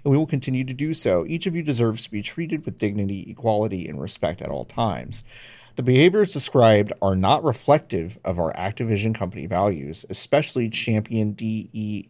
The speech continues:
and I, and it's the people. Our values are just not words on a page. They are at the core of who we are day to day and who we aspire to be for years to come. As per always, if you need to talk to anyone, please reach out to your manager, H R partner.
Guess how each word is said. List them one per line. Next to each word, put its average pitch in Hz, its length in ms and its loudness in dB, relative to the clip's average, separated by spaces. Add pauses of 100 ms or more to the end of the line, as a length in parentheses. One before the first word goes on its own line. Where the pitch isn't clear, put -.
and 80 260 -2
I, 85 460 2 (520)
and 101 160 0
it's 117 280 0
the - 140 -4
people. - 640 -8 (800)
Our 139 140 8
values 180 480 6
are 131 160 2
just 131 240 2
not 123 240 4
words 120 480 4
on 101 140 -2
a 98 60 0
page. 95 600 0
They 104 180 4
are 98 360 4
at 95 260 -2
the 95 80 -10
core 139 460 2
of 107 140 -4
who 104 100 -4
we 95 160 0
are 87 340 2 (140)
day 107 180 2
to 135 100 -2
day 78 400 -2
and 92 140 -6
who 98 140 -6
we 90 140 -4
aspire 87 420 0
to - 120 -12
be 76 360 -8 (100)
for 95 100 -14
years 73 400 -8
to - 60 -10
come. 78 400 -6 (380)
As 110 120 0
per 127 120 0
always, 117 560 4
if - 80 -12
you 104 40 -4
need 110 180 -2
to 120 60 -2
talk 113 260 -4
to 73 80 -10
anyone, 92 360 -4
please 147 380 -4
reach 131 180 -4
out 98 160 2
to 113 100 -8
your 120 80 -4
manager, 120 540 0
H - 260 -4
R 139 140 0
partner. 82 440 -4